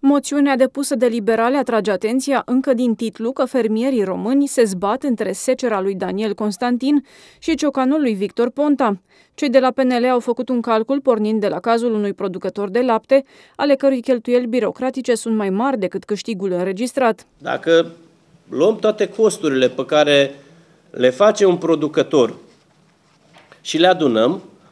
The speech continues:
Speaker 2: ajungem la o mie patru sute optzeci de lei. Și luăm un, un, cazul u-, unei, unui cetățean, hai să nu zicem bătrâne, unui cetățean care obține zilnic de la vacă paisprezece litri de lapte. Șase litri îl ține pentru gospodărie, opt litri îl vinde.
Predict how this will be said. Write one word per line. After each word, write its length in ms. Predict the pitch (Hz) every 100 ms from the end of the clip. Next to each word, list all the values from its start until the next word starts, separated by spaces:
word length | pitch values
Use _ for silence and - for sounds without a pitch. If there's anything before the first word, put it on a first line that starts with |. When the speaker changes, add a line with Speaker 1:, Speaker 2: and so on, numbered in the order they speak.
| _
Speaker 2:
ajungem 460 | - 147 190 220 214
la 120 | 180
o 60 | 170
mie 220 | 202 190
patru 280 | - 170 170
sute 140 | -
optzeci 280 | 156 139 123
de 100 | 123
lei. 180 | 113 113
Și 140 | -
luăm 260 | 208 254 254
un, 140 | 214 -
un, 200 | 180 180
cazul 540 | 202 208 196 185 -
u-, 240 | - 185 -
unei, 380 | 170 202 185 156
unui 240 | 185 202
cetățean, 480 | 147 139 131 - 139
hai 120 | 135
să 80 | 135
nu 60 | 135
zicem 200 | 127 110
bătrâne, 340 | 110 - 110
unui 260 | 165 202 156
cetățean 680 | 147 113 110 - 117 139 147 - - - - - - _ -
care 320 | 196 180 160
obține 480 | 165 - 226 202 160
zilnic 460 | 139 220 202 156
de 80 | 147
la 180 | 139 123
vacă 360 | 143 185 185
paisprezece 560 | 170 170 165 - 143 143
litri 280 | 131 135 120
de 120 | 120
lapte. 420 | 113 104 - - _ _ _ _ _ _ _ _ _ - - _ _ _ _ -
Șase 400 | - 202 - 175
litri 360 | 175 170 151
îl 100 | 135
ține 300 | 123 180 165
pentru 380 | - 147 135 139
gospodărie, 920 | 135 131 - 156 180 196 214 202 190 -
opt 260 | 190 175
litri 260 | 160 156 147
îl 100 | 135
vinde. 460 | 131 120 104 64